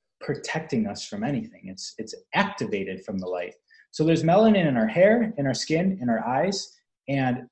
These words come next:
our hair, our skin, and eyes are actually all a part of our nervous system and our brain. So there's melanin that goes in through our nervous system and throughout our brain also. And the pineal gland produces melatonin,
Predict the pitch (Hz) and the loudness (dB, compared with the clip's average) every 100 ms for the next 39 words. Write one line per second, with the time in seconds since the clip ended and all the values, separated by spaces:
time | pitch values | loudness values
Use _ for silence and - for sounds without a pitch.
0 | _ _ - 131 180 202 170 - 165 135 | _ _ -2 2 4 4 2 0 0 2
1 | 123 139 156 139 120 131 - 135 120 - | 2 2 0 -2 -2 -2 -2 -2 -2 2
2 | 139 160 175 175 - - 151 139 120 117 | 6 8 8 4 -2 -4 2 4 4 2
3 | 120 107 - 110 - 90 - - 107 95 | 2 0 -4 -8 -8 -12 -12 -6 -4 -2
4 | 107 - - _ _ _ _ _ _ _ | -4 -4 -14 _ _ _ _ _ _ _
5 | _ _ - 147 143 127 165 202 147 127 | _ _ 0 4 4 6 6 8 6 4
6 | 135 139 117 110 135 120 113 113 110 - | 0 0 -2 2 4 6 6 4 0 -6
7 | - _ _ _ _ 147 147 143 139 123 | -14 _ _ _ _ 0 2 2 4 4
8 | 131 131 123 135 - 120 120 117 113 113 | 4 2 0 -2 -2 0 2 0 0 2
9 | 110 104 - 120 113 104 117 113 101 143 | 2 0 -2 0 2 2 0 0 0 0
10 | 139 - 92 90 - _ _ _ - 113 | 0 -2 -6 -8 -14 _ _ _ -4 0
11 | 104 - _ _ 110 - 120 190 214 117 | 0 -4 _ _ -6 -2 0 4 4 4
12 | 107 107 143 165 - _ _ _ _ _ | 2 0 -2 -4 -8 _ _ _ _ _
13 | _ _ _ 135 123 120 - 113 110 - | _ _ _ -2 0 0 0 0 -2 -4
14 | - 110 107 107 104 - _ _ - 180 | -2 2 2 2 -2 -8 _ _ 2 2
15 | 120 92 95 | 2 -2 -10